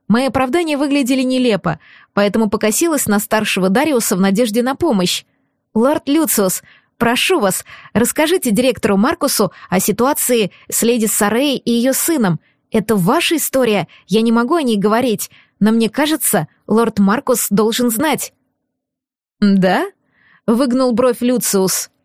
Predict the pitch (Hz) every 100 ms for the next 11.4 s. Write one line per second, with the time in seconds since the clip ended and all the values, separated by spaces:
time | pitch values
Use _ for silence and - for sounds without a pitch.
0 | _ _ _ _ 262 208 226 - 285 370
1 | 220 175 131 - - _ _ _ _ _
2 | _ _ _ 175 190 311 370 339 381 269
3 | 220 - 233 - 208 185 208 214 - 359
4 | 285 254 208 - 233 - 208 - 330 302
5 | 262 277 226 269 - 262 185 - _ _
6 | _ _ _ _ - 240 240 - 381 302
7 | 214 - 226 247 254 247 269 - 269 269
8 | 269 226 285 320 - 208 - 175 - _
9 | - - 233 247 240 240 - 359 370 226
10 | 160 - - - 190 254 - 277 294 320
11 | 285 254 185